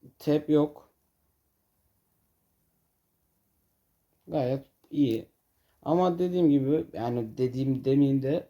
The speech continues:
bu çelik modellerinde, Armshark'ın bu çelik modellerinde, sandviç çelik modellerinde, yeni çıkardığı Prism'den bahsetmiyorum yani. Sandviç olan çelik modellerinde tuhaf bir bozukluk var ve ben bunları sevmiyorum.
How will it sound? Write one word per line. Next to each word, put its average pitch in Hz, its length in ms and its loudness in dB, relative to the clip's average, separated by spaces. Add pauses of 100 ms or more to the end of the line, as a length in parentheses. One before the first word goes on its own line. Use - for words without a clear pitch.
(140)
bu 143 420 0 (480)
çelik 185 400 0
modellerinde, 131 720 4
Armshark'ın 131 680 -4
bu 127 60 -10
çelik 139 300 -8
modellerinde, 120 720 -2
sandviç 120 540 -2
çelik 110 280 -6
modellerinde, 113 560 0
yeni 135 300 2
çıkardığı 123 500 -4
Prism'den 120 560 -2
bahsetmiyorum 107 640 -4
yani. 120 280 -4 (460)
Sandviç 156 480 -2
olan 147 200 0
çelik 151 260 -4
modellerinde 139 600 2
tuhaf 160 400 0
bir 160 240 0 (1120)
bozukluk 143 640 0
var 143 220 0
ve 143 160 2
ben 151 220 6
bunları 147 240 4
sevmiyorum. 147 600 0